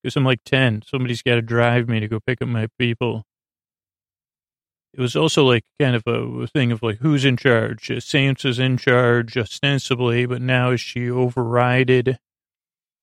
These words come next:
uh, by Jon Snow and the Khaleesi? 'Cause he says, "My lord, my lady, my lord, my queen."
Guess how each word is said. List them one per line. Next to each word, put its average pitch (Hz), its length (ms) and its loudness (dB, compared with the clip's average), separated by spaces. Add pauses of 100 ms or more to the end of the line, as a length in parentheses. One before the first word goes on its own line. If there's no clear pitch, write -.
(220)
uh, 120 300 -2
by 120 260 -2
Jon 117 340 0
Snow 123 320 0
and 117 100 0
the 110 60 -2
Khaleesi? 135 460 -2
'Cause 117 140 -6
he 120 80 -10
says, 110 200 -4
"My 117 180 -2
lord, 123 540 2
my 120 140 0
lady, 123 560 2
my 113 100 -2
lord, 120 380 0
my 113 160 -6
queen." 127 580 0